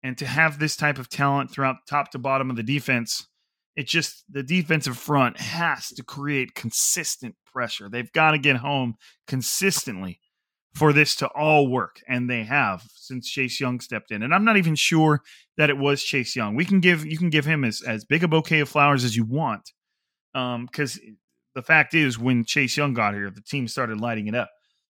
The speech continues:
But that also coincided with, you know, Steve Wilkes moving down to the sideline, them realizing after losing three games straight that things just aren't looking the way it needs to.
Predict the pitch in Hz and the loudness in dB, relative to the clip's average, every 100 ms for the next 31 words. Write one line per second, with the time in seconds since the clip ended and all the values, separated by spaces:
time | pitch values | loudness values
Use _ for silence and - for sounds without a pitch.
0 | _ _ _ _ _ _ _ 175 170 185 | _ _ _ _ _ _ _ -8 2 6
1 | 180 175 180 170 165 156 160 151 151 135 | 8 6 0 2 0 2 2 2 2 -2
2 | 143 170 131 - 131 135 131 139 - 135 | -6 -6 -6 -6 -6 -4 -4 -6 -4 -4
3 | 135 131 131 120 117 - 143 139 131 135 | -2 0 0 -2 -6 -4 -2 -2 -2 -2
4 | 135 - _ _ 117 139 139 131 143 139 | -4 -8 _ _ -4 -2 0 -2 0 4
5 | 139 131 139 120 131 135 135 127 - 131 | 2 2 -4 -4 -2 -2 0 -2 -2 -4
6 | 131 123 - 135 135 - - 143 131 120 | -2 -4 -4 -4 -6 -8 -12 -12 -10 -12
7 | 110 - _ 143 147 139 139 143 139 123 | -14 -16 _ -8 -6 -6 -6 -2 0 2
8 | 120 135 131 131 - _ _ _ 127 131 | 2 4 4 2 -4 _ _ _ -4 2
9 | 175 190 - 196 190 | 2 2 0 0 0